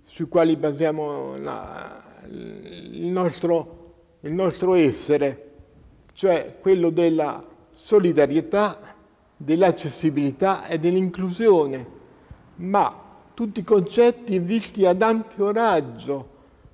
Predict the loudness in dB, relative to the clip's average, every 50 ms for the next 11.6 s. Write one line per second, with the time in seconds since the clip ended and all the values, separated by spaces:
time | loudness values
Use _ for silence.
0 | _ _ _ -4 -4 -2 0 2 2 2 2 0 -6 -12 -18 -18 -16 -14 -14 -14
1 | -14 -16 -16 -18 -20 -20 _ -20 -18 -16 -16 -14 -14 -10 -2 2 2 2 2 0
2 | -4 -2 -2 0 0 0 2 2 2 4 4 2 2 2 2 2 2 0 -2 -4
3 | -10 -20 -20 -20 -20 _ _ _ _ _ _ _ _ -12 -6 -4 -4 -4 -2 -4
4 | -6 -2 0 0 0 0 0 -2 -4 -4 -2 -4 -2 0 0 0 0 2 2 0
5 | 2 2 0 -4 -2 -2 -2 -2 -2 -4 -8 -8 -6 -6 -6 -4 -6 -6 -6 -4
6 | -6 -6 -6 -8 -8 -8 -8 -6 -4 -6 -6 -4 -2 -2 -4 -4 -6 -16 -20 -20
7 | -20 _ _ _ -12 -8 -6 -4 -2 0 0 0 2 0 0 -2 -2 -4 -4 -6
8 | -6 -6 -4 -2 -2 -2 -2 -2 0 0 2 2 4 4 2 2 2 0 -2 -4
9 | -4 -4 -2 -2 -2 0 0 0 0 0 2 2 2 4 4 4 2 0 -2 -6
10 | -4 0 0 2 0 0 -4 -10 -8 -6 -6 -6 -4 -4 -4 -4 -2 -2 -4 -2
11 | -4 -4 -6 -6 -6 -6 -6 -6 -8 -16 -20 -20